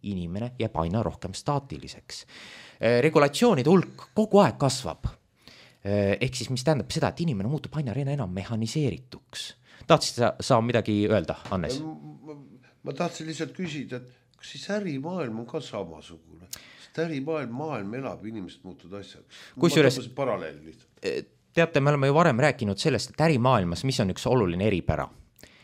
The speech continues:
Speaker 1: Seal on eripära on see, et võõraste kultus on. Inimene, kes on võõrandunud, ta ei ole kunagi oma inimene,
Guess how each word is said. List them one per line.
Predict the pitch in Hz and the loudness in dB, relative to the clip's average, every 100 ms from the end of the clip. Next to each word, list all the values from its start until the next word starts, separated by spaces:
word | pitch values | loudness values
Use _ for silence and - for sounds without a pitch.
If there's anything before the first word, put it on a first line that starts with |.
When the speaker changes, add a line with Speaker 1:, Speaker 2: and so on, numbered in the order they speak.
| _ | _
Speaker 1:
Seal | - 117 | -6 -2
on | 113 | 2
eripära | 185 185 - 101 95 | 2 2 2 2 2
on | 95 | 0
see, | - 160 123 76 - _ _ _ - | 0 2 2 0 -6 _ _ _ -6
et | 104 - - | -6 -4 -4
võõraste | 95 110 170 151 92 - 92 | -2 0 2 2 2 -4 0
kultus | 127 120 127 78 | 0 0 -4 -10
on. | 67 - _ _ _ _ _ - _ 123 | -12 -14 _ _ _ _ _ -20 _ 0
Inimene, | 165 143 95 90 | 4 4 2 0
kes | - | -2
on | 104 | 0
võõrandunud, | 110 160 127 82 - 71 67 - | 2 4 4 2 -4 -6 -8 -4
ta | - | 2
ei | 117 | 4
ole | 139 | 4
kunagi | 175 151 143 | 4 4 4
oma | 147 120 | 4 4
inimene, | 123 127 80 76 | 2 0 -2 -4